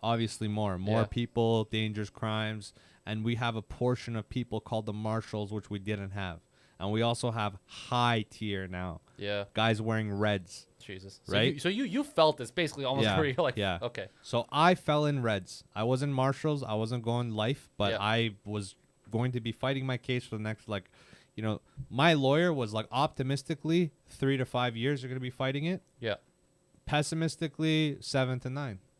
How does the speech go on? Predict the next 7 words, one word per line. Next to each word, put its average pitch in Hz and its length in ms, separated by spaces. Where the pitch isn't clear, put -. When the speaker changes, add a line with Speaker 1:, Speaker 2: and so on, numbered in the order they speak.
Speaker 2:
Jesus. 98 340
Speaker 1:
So 120 220
you're 147 240
fighting 190 480
a 151 60
fucking 185 500
case 156 540